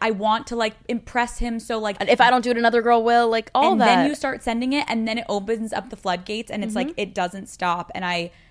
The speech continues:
Speaker 1: appreciate you clarifying, though, and, like, we will get to that in a
Speaker 2: Yeah.
Speaker 1: little bit of, like, you are the victim here. Could you not have pressed charges on this kid?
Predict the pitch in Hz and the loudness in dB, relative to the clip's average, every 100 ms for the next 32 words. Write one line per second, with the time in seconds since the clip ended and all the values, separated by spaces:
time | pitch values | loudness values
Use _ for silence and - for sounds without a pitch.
0 | _ _ 190 - 214 208 190 220 208 185 | _ _ -12 -10 -8 -8 -6 -8 -8 -12
1 | - 170 175 202 196 202 208 208 214 185 | -8 -6 -6 -8 -8 -6 -4 -2 -4 -6
2 | 180 170 - - 190 190 180 175 165 185 | -6 -8 -10 -14 -12 -8 -6 -6 -6 -8
3 | 165 165 160 170 - _ 185 170 165 170 | -4 0 0 0 -6 _ -6 -6 -6 -4
4 | 175 170 170 151 135 - _ _ _ 160 | -4 -4 -2 -4 -4 -16 _ _ _ -12
5 | 180 190 - 151 160 170 190 202 202 240 | -8 -8 -4 -2 -2 -4 -4 -6 -6 -8
6 | 233 226 247 247 247 240 _ _ _ _ | -8 -6 -6 -4 -6 -8 _ _ _ _
7 | _ _ _ - - 214 247 254 196 185 | _ _ _ -6 -4 -2 -2 -2 0 -2
8 | 220 262 - 277 269 - - 151 160 208 | -2 -8 -10 -10 -10 -12 -10 -10 -8 -6
9 | 233 240 262 - 285 294 | -4 -4 -6 -10 -12 -12